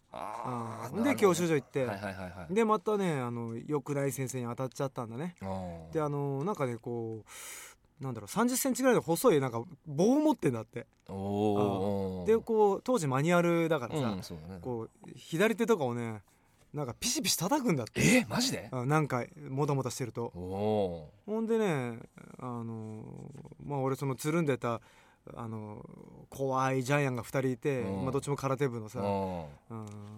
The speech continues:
Speaker 2: やつなんだけど。で、ある日ね、限度超えたんだね。
Speaker 1: うん。
Speaker 2: もう普通に降りて助手席に回って、引きずり下ろして、
Speaker 1: うん。
Speaker 2: ボッコボコにし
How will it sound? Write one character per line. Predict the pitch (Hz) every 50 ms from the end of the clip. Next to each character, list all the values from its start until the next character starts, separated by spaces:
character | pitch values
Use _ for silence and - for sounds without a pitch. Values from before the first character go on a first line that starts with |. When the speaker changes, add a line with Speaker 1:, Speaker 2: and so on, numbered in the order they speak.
| 117 - - - - - - - -
Speaker 2:
や | 120 113
つ | -
な | 120
ん | 107 107
だ | 107
け | 113
ど。 | 123 139 - - _ _ _ _ _ _ _ _ -
で、 | 135 139 135 131 127 123 123 120 120 117 113 117 113 113 113 117 131 - - - - - - - - _ -
あ | - 135 135
る | 127
日 | 107 101 117
ね、 | 110 113
限 | 104 139 139 123
度 | 117 -
超 | 123 120
え | 123
た | 127 123
ん | 113
だ | 110
ね。 | 113 131 135 - -
Speaker 1:
う | -
ん。 | - 90 87 - - - - - _ _
Speaker 2:
も | - 165
う |
普 | 139 -
通 | 214 202
に | 202
降 | - 214 214
り | 196 131
て | - 127
助 | - 139
手 | 123 -
席 | - 139 - 139 131
に | 127 127 127 123 120
回 | 123 123
っ | 123
て、 | - _ - 135
引 | -
き | - -
ず | 143 147
り |
下 | 147
ろ | 151 156
し | - -
て、 | 139
Speaker 1:
う |
ん。 | -
Speaker 2:
ボ | 147 139 135
ッ | 147
コ | - 175
ボ | 170 - 214
コ | 208 175 233 254 254
に | 220 277
し | - - 220 233